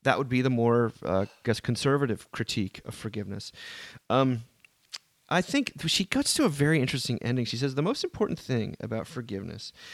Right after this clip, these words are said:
is that it recommends not so much a specific kind of practice as a specific kind of person, a forgiving kind.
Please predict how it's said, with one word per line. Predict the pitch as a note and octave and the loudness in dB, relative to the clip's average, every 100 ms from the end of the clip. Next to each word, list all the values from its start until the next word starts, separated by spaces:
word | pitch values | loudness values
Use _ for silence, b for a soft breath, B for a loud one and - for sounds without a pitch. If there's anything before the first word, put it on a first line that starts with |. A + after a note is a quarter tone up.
| B B - | B B -2
is | B2+ | 2
that | D#3 | 2
it | C#3 | 4
recommends | D#3 F3 G#3 F3+ C#3+ C3 | 6 6 6 4 4 4
not | D#3+ | 2
so | - G#3+ | 4 2
much | G3 E3 | 2 0
a | |
specific | - - - C3+ - | 0 0 0 -2 0
kind | C3+ A#2+ | 2 2
of | - | 0
practice | - C3+ C#3 - B2 - | 2 4 4 4 2 2
as | - A#2 A#2 - | 4 6 6 4
a | A2+ | 0
specific | A#2+ - A2+ - A#2 C#3+ | 0 -2 0 2 0 -2
kind | - A2+ G#2+ G#2+ | -2 0 0 -2
of | A2 G#2+ - | -6 -10 -14
person, | - - A2+ - F2+ C#2+ - B B B B B B B _ | -14 -10 -8 -8 -10 -12 -16 B B B B B B B _
a | A#2 | -2
forgiving | - A#2+ C#3 B2+ A2 | 0 2 2 2 -2
kind. | - G#2 G2+ | -6 -10 -10